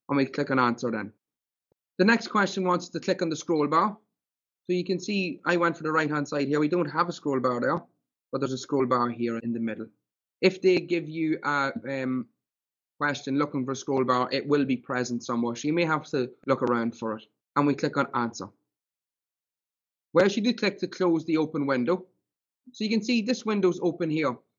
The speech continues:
Be sure not to click this red X, 'cause this is the window from the program. It has happened people in the past. It's this open window that they are talking about here. And we just click on the red X there, and that'll allow you to close it.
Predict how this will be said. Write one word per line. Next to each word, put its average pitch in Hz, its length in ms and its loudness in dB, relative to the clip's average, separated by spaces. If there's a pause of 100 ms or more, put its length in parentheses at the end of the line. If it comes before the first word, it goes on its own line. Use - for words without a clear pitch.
(340)
Be 202 160 2
sure 196 440 0
not 180 520 0
to 185 80 -4
click 180 340 -6
this 196 260 -2
red 143 240 0
X, - 420 -4 (280)
'cause - 80 -10
this 214 220 2
is 160 100 -6
the 165 300 0 (100)
window 156 400 0
from 147 200 -4
the 147 60 -2
program. 147 400 0
It 135 60 -4
has 165 240 0
happened 160 340 0
people 147 240 -2
in 143 80 -2
the 139 80 -4
past. 165 460 0 (320)
It's 180 180 -2
this 226 240 0
open 180 300 2
window 160 260 0
that 151 160 -2
they 160 140 2
are 143 180 0 (200)
talking 151 280 -2
about 139 200 -2
here. 196 200 2 (680)
And 151 80 -2
we 160 100 2
just 151 220 -6
click 151 180 -2
on 143 260 0
the 131 300 -2 (320)
red 127 280 -4
X 117 260 -8
there, 107 260 -8 (300)
and 120 80 -4
that'll 120 280 -2
allow 120 140 0
you 117 180 -2
to 113 80 -12
close 101 360 -8
it. - 80 -16